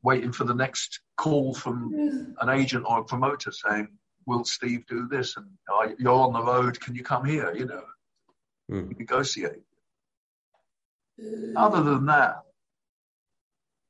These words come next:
Speaker 1: it's just, I've got three absolutely fantastic young grandchildren. And, uh,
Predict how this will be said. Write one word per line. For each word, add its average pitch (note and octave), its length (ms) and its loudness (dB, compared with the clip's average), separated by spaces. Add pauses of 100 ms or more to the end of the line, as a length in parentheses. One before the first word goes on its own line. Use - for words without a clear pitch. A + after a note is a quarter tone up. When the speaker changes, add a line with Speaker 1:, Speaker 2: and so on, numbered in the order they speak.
(160)
Speaker 1:
it's - 120 -14
just, - 380 -8
I've C#3+ 160 0
got - 140 0
three D3+ 400 -2 (400)
absolutely C3+ 420 0
fantastic A#2+ 960 -2 (460)
young A#2 600 2 (300)
grandchildren. C3+ 680 -2 (1120)
And, B2+ 380 -4
uh, B2 460 -2